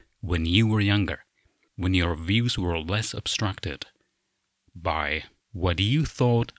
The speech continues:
other people wanted you to do, before life seemed to get in the way?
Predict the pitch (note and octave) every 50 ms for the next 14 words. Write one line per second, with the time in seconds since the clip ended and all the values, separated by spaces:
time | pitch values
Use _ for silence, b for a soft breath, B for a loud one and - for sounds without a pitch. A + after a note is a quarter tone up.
0 | _ - - A2 A2+ A#2+ A#2 - - G#2+ G2+ - G#2+ G2 F#2 F2 F2+ G2 G#2 G#2+
1 | G2+ A2+ F#2+ E2+ F2 F2+ F2 E2+ - A2 F#2+ E2+ E2+ D2+ C#2+ B1+ - - _ _
2 | _ _ _ _ _ _ _ _ _ _ _ _ _ - G2 F2 E2+ - A2 F#2
3 | F#2 F#2+ F#2 F#2+ G#2 A#2+ B2+ B2+ - - - - G2+ G2+ G2+ G2+ G2 - - -
4 | F2+ D#2+ G2 F#2+ F#2 F#2 F#2 F2+ E2+ E2 E2+ F#2 E2 D2+ D2 -